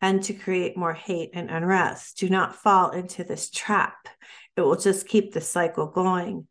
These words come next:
This is the tipping point for your people in the United States to find truth or not. The world is watching. Please choose love and compassion. We are all one. Love, Gabriel.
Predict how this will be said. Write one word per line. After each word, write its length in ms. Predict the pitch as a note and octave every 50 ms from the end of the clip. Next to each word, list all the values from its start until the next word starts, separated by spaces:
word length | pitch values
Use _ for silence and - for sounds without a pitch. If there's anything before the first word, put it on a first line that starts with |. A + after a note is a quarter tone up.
| _ _ _ _ _ _ _
This 260 | - A3+ A3 - - - -
is 200 | G3+ G3 G3 -
the 120 | - E3+
tipping 480 | E3 - - G#3 G3+ G3+ - F3+ E3+ F3
point 480 | - - - E3+ D#3 A2+ - - - _
for 120 | - - E3
your 220 | E3 F3 E3+ -
people 600 | - - - G3 G3 F#3+ F3+ D#3+ D3 - - - -
in 140 | F3+ E3+ F3
the 80 | F3+ F3
United 440 | F3 E3+ F3 E3 E3 E3+ E3+ -
States 480 | - - - - F3 E3 C#3 - - - -
to 100 | - F#3+
find 400 | - - F3+ F3 E3 E3 D#3 D#3 - -
truth 480 | - - - A3 A3 A#3 A3+ A3+ - - _ _ _ - - - - _ _
or 160 | - F#3+ F3+ F3+
not. 480 | F#3 F#3 F3 E3+ D3+ - - - - - - _ _ - _ _ _ _
The 60 | G3+
world 340 | F#3+ G3 G3 G3 G3 G3 F#3
is 140 | F#3+ F#3+ G3
watching. 600 | F#3+ F#3 F3 F3 - - - G3+ F#3 F3 F3+ E3 - _ _ _ _
Please 300 | - G#3 F#3+ F#3 F#3 F#3
choose 380 | - - - - G3 F3+ F3+ -
love 320 | F#3+ F#3 F3+ E3 D3+ D#3 - - -
and 140 | F3+ F#3 -
compassion. 800 | - F3 F3 - - D#3+ D#3+ D#3 - - - D3+ D#3 D#3+ D#3 - _ _ - - - - _ _
We 200 | - F#3 F3+ F3+
are 160 | F3 E3 - -
all 280 | E3 F3 E3+ E3 E3
one. 420 | E3+ F3 E3+ D3+ F2 - G3 - - _ _ _ -
Love, 260 | F3 F3 E3 E3 -
Gabriel. 600 | - F3 E3+ E3 - - - F2+ F#2+ F#2+ G2+ -